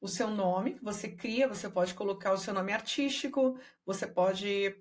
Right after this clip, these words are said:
colocar a maneira como você quiser ser chamado, não precisa ser o seu nome completo. O SoundCloud é bem legal, que ele dá estatísticas do que tá acontecendo no site.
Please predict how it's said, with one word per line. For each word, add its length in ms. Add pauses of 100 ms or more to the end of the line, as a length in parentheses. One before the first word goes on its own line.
(120)
colocar 380
a 40
maneira 320
como 340
você 220
quiser 240
ser 200
chamado, 600
não 140
precisa 420
ser 260
o 60
seu 160
nome 300
completo. 840 (800)
O 100
SoundCloud 560
é 40
bem 120
legal, 380
que 100
ele 80
dá 140
estatísticas 840
do 120
que 80
tá 80
acontecendo 680
no 80
site. 580